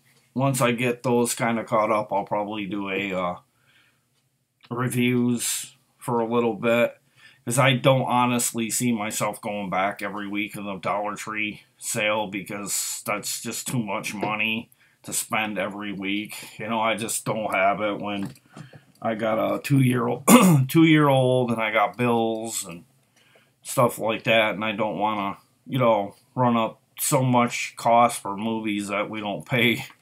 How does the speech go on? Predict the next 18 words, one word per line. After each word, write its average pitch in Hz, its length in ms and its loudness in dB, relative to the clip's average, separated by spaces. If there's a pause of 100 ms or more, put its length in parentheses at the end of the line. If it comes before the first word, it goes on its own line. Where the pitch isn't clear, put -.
<laughs> - 240 -20
the 123 80 0
important 123 640 6
bills 104 300 -2
like 95 280 -6
electricity 107 960 -6
and, 90 160 -10 (720)
you 117 140 -4
know, 110 400 0
and 95 220 -8 (460)
diapers 113 840 0
and 95 220 -8
things 120 240 0
like 104 260 -6
that. 101 520 0 (680)
Kinda 143 280 8
have 131 260 6
to 117 220 0